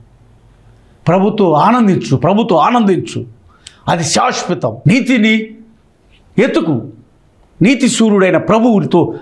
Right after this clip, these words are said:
ఆ, ఆ, ఆ సత్సంబంధం కలిగి జీవించు, అది ఆనందం. మన ప్రభువు మనములను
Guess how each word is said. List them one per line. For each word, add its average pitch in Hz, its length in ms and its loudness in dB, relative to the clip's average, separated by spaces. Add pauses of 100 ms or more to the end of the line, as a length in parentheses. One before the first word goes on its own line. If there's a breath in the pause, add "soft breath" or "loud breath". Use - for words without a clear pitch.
(160 loud breath)
ఆ, 151 300 0 (600 soft breath)
ఆ, 175 380 -2 (240 loud breath)
ఆ 156 60 2
సత్సంబంధం 226 800 -2
కలిగి 202 340 -2
జీవించు, 143 540 -4 (1300)
అది 165 380 -2
ఆనందం. 175 420 0
మన 135 120 6
ప్రభువు 151 720 2 (840)
మనములను 143 680 0